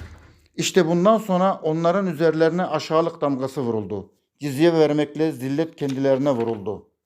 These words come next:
"Vel meskenetu", ve yoksulluk, fakirliğin rüsvalığı. "Ve bâ'u bi gazabin", ve gazabına uğradılar. Laneti hak ettiler. "Minallahi", Allah'ın. "Zâlike bi ennehum kânû yekfurûne bi âyâtillâhi."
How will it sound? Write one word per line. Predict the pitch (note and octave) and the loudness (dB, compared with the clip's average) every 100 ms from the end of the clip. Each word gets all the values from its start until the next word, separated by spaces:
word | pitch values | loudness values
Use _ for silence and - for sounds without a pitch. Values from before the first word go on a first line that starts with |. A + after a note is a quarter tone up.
| _ _ _ _ _ _ _ _ _ _ | _ _ _ _ _ _ _ _ _ _
"Vel | E3+ F3 | 4 4
meskenetu", | F3+ G#3+ G#3+ G3+ F#3+ E3+ F3 F3 | 4 0 0 0 0 0 0 0
ve | D#3 | 2
yoksulluk, | D#3 D3+ - D#3 F3 F3+ | 2 0 -4 -6 -6 -6
fakirliğin | D3 - D#3 D3 E3 D#3+ | -10 -4 -4 -2 -2 0
rüsvalığı. | D3 C#3 C#3+ C#3+ C3+ C3+ C3 F3 F#3+ - _ _ _ | -2 -4 2 4 6 4 2 0 -2 -14 _ _ _
"Ve | C3+ D3 | -2 0
bâ'u | D3 G3+ G#3 G3+ F#3 | 4 4 4 2 0
bi | |
gazabin", | F#3 G#3 E3 C#3+ B2+ | 0 0 0 0 0
ve | A2+ C3+ | -2 -2
gazabına | C#3 C#3+ D3 D#3+ E3 | -4 -2 -2 0 0
uğradılar. | C3+ B2 G#2+ A#2 G#2+ G#2 | 2 0 -2 -4 -4 -2
Laneti | B2+ C#3+ D3 D#3 | 0 0 0 -4
hak | D3+ C3+ D3 | -6 -4 -6
ettiler. | D3+ - A#2 G#2 - _ _ _ _ | -6 -4 -4 -4 -10 _ _ _ _
"Minallahi", | D3 D#3+ D3+ E3+ F#3 F#3+ C3+ | 2 4 4 2 2 0 -2
Allah'ın. | C#3 C3+ C3+ B2 A2 F#2 _ _ _ _ | -2 0 0 0 -4 -8 _ _ _ _
"Zâlike | B2 E3+ G#3+ G#3 G#3 F#3 | 2 4 4 2 2 2
bi | F#3 | 2
ennehum | G3 G3+ F3+ D#3 E3+ F#3+ F3+ - _ _ _ _ _ _ | -2 0 0 0 0 -2 -6 -18 _ _ _ _ _ _
kânû | F3+ F3+ F3+ E3+ | 2 4 4 2
yekfurûne | D#3+ D#3+ E3 - E3 F#3 F#3+ E3 | 0 0 -4 -4 0 0 0 2
bi | D#3+ | 4
âyâtillâhi." | D#3 D#3+ E3+ E3 D#3+ C#3 C3 B2 A2 A2 G2+ F2+ | 4 4 2 0 0 -4 0 0 -2 -6 -8 -12